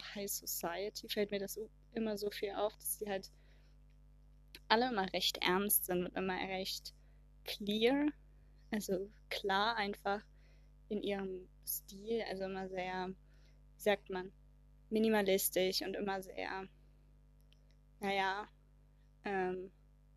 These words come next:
halt irgendwie dieses verspielte, neugierige einfach manchmal fehlt, dass man sagt, „Oh mein Gott, ich möchte jetzt bestimmte Dinge ausprobieren oder ich,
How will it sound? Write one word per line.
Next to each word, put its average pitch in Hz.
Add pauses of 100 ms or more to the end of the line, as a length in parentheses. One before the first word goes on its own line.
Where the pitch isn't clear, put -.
(460)
halt 240 (140)
irgendwie 302
dieses 247 (280)
verspielte, 233
neugierige 202
einfach 190
manchmal 190 (160)
fehlt, 190 (420)
dass -
man 202
sagt, 196
„Oh 214
mein 208
Gott, 202
ich -
möchte 202
jetzt - (760)
bestimmte 220
Dinge 196
ausprobieren 185
oder 190
ich, -